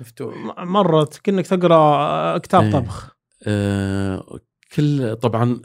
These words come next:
Speaker 3: المطاعم بحر.
Speaker 2: مم.
Speaker 3: وأنواعها كثير.
Speaker 2: مم.
Speaker 3: فكل مطعم وهويته،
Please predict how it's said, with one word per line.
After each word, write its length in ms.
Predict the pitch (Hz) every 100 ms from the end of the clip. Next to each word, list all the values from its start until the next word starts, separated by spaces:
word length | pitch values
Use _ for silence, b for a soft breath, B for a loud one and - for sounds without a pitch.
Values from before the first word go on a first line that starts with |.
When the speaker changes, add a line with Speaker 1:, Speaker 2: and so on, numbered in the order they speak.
| _ 101
Speaker 3:
المطاعم 760 | 101 110 127 139 95 110 110 107
بحر. 380 | 95 80 - _ _ _ -
Speaker 2:
مم. 240 | 165 147 131 _ -
Speaker 3:
وأنواعها 800 | 98 92 - 104 113 110 104 107
كثير. 480 | - 117 90 - -
Speaker 2:
مم. 160 | 156
Speaker 3:
فكل 440 | 139 101 - 151 135
مطعم 560 | 120 117 85 92 104
وهويته، 600 | 98 80 120 107 104 120